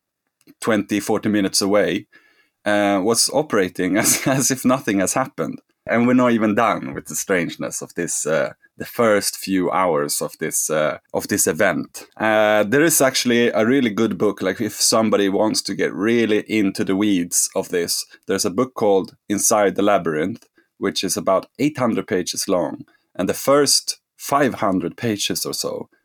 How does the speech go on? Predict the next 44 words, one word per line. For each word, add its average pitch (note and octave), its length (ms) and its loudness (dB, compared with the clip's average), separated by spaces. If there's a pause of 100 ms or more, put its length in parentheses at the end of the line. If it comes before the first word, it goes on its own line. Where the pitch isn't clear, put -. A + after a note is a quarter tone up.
(100)
goes G#2+ 300 2
through G#2 300 2
basically F#2+ 500 0
the F2+ 120 -2
first F#2 340 0
half F2+ 260 -2
hour D#2+ 420 0 (380)
to, E2 320 -2 (220)
uh, D#2 220 -4 (120)
give G#2 160 0
you F2+ 240 2
a, E2 140 -2 (100)
an G2 100 0
idea F#2 540 2 (320)
of, F#2 160 -4
like, F2+ 220 0
you G2+ 40 0
know, E2+ 140 0
how, G#2 380 2 (380)
how, G#2 260 2
how A2 180 0
detailed G#2+ 560 0 (220)
you G2 200 -2
can G2 200 -2
get F#2 260 0
if F2 140 -6
you F2+ 80 -4
want F#2+ 240 0
to, - 200 -8 (500)
uh, D#2+ 200 0 (100)
regarding F2 560 0 (320)
calls G#2 340 2
being F#2+ 400 2
made F#2 300 2
and E2+ 160 -2
things F#2 280 -2
not G2+ 240 -2
being E2 280 -4
made, F2 280 -4
et - 200 -8
cetera, - 320 -4
et - 60 -4
cetera. - 500 -4
Yeah. - 180 -8